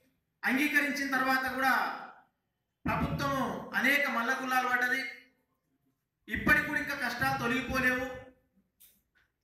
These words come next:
బహుశా ఈరోజు పత్రికల్లో చూడగానే, WhatsApp-లో మెసేజ్ చూడగానే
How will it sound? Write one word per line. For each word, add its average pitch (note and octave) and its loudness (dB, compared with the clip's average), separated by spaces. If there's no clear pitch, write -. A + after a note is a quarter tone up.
బహుశా B3 4
ఈరోజు C4 0
పత్రికల్లో C#4 -2
చూడగానే, C#4 4
WhatsApp-లో B3+ 0
మెసేజ్ B3+ 0
చూడగానే B3 -2